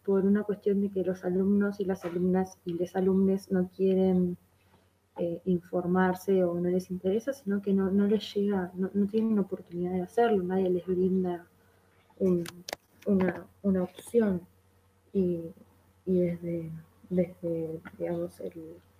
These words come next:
el grupo de género, eh, estamos como muy, muy orgullosos de, de contar con ese seminario y, y de que, bueno, de que los alumnos de,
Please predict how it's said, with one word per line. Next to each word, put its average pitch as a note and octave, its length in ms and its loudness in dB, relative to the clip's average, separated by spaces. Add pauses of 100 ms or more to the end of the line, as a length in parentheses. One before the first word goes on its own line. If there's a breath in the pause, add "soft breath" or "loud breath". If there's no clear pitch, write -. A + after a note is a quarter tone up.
(440 soft breath)
el F3+ 120 -2
grupo F#3 300 0
de F#3+ 100 4
género, G3 800 0 (160)
eh, F3 120 -8 (440)
estamos E3+ 520 -8
como E3+ 220 -12 (460)
muy, F#3 460 2 (100)
muy F#3 260 4
orgullosos F#3+ 580 2
de, F3+ 180 0
de E3+ 220 -4
contar F3+ 420 -2
con F3 160 -2
ese F#3 160 -6
seminario F#3+ 800 2
y, E3+ 200 -4 (580 soft breath)
y F#3+ 60 -4
de F3+ 100 0
que, F3 120 -2
bueno, F#3 280 6
de E3+ 120 -10
que - 280 -10 (680)
los F#3 140 -2
alumnos F#3 560 2
de, F3 140 -4